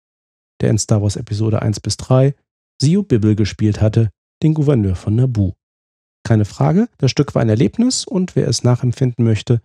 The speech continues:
kann diese Inszenierung auch heute noch auf D V D finden. Sie war so erfolgreich, dass die königliche Post ein Bild von David Tennants Hamlet auf eine Briefmarke bannte,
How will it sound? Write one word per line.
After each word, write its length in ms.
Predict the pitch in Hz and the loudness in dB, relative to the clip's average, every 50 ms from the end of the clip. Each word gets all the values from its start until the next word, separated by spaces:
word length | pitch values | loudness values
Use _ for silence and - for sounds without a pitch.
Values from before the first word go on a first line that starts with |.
| _ _ _ _ _ - | _ _ _ _ _ -8
kann 180 | - 104 101 | -4 -4 0
diese 240 | 104 170 226 233 220 | 2 2 4 4 4
Inszenierung 640 | 160 135 - - - 123 117 117 120 131 160 190 | 2 2 0 0 0 0 2 2 2 2 0 -4
auch 160 | 214 185 - - | -4 -6 0 2
heute 280 | 131 117 113 - - | 2 2 2 0 -2
noch 160 | 107 98 - | -4 -4 -4
auf 160 | - - - - | -6 -10 -6 -4
D 100 | - 107 | -4 -2
V 160 | - 160 160 | 0 0 0
D 180 | 135 120 107 | 2 0 0
finden. 460 | 98 - - 104 120 - _ 117 120 127 - _ _ _ _ _ _ _ _ _ _ _ _ _ _ _ | 0 0 -2 -4 -4 -4 _ -8 -8 -8 -10 _ _ _ _ _ _ _ _ _ _ _ _ _ _ _
Sie 80 | - 123 | 0 2
war 100 | 120 110 | 2 2
so 120 | 117 190 | 2 0
erfolgreich, 680 | 269 240 - - 139 139 - - - 113 113 120 - _ _ _ _ _ - - | 0 -2 0 0 -2 -2 -2 0 2 2 2 2 0 _ _ _ _ _ -20 -10
dass 120 | - - | -8 -6
die 140 | - - 110 | -4 -4 -6
königliche 500 | - - 170 175 185 - - 180 170 196 | -2 0 0 0 0 0 -2 -2 -2 -2
Post 500 | - _ - - 196 135 - - - - | -6 _ -2 0 0 0 0 -2 -6 -2
ein 120 | - 117 117 | -2 -2 0
Bild 200 | - 117 107 - | 0 -2 -2 0
von 160 | - 131 110 | -2 0 2
David 260 | 113 110 110 110 - | 2 2 0 0 -4
Tennants 440 | - - 123 131 151 - - - - | -2 0 0 0 0 -2 -4 -2 0
Hamlet 400 | 160 135 117 110 110 - - - _ _ _ _ _ _ _ _ | 2 4 4 4 4 2 0 -6 _ _ _ _ _ _ _ _
auf 80 | - | 0
eine 120 | 160 165 175 | 2 2 2
Briefmarke 680 | 165 - - 139 120 - - - 101 98 98 - 110 | 0 0 0 0 0 0 0 0 0 0 2 0 -2
bannte, 480 | 101 98 98 101 101 101 - 101 107 | 0 0 0 0 0 0 0 -2 -2